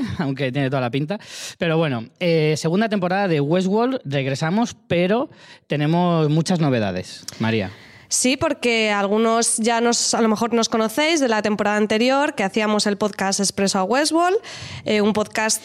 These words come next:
Speaker 2: que ma-, más o menos esta temporada seguiremos la misma dinámica, un podcast, eh, de reviews capitulares, analizaremos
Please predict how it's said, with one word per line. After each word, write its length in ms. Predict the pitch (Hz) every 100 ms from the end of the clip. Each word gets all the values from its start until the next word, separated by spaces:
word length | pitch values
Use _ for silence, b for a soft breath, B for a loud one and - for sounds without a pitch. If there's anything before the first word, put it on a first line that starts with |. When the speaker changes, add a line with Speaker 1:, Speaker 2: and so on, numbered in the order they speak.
| -
Speaker 2:
que 240 | 214 196
ma-, 160 | 190 185
más 280 | - 208 214
o 20 |
menos 240 | 214 208
esta 240 | 202 - 196
temporada 380 | 202 214 240
seguiremos 520 | 220 202 196 202 202 208
la 120 | 190
misma 260 | 196 202
dinámica, 640 | 208 233 294 320 320 311 294
un 80 | 226
podcast, 420 | 208 214 208 -
eh, 220 | 190 190
de 80 | 190
reviews 460 | 190 190 240 277
capitulares, 840 | - 202 202 190 196 240 285 285 -
analizaremos 680 | 202 190 185 196 202 208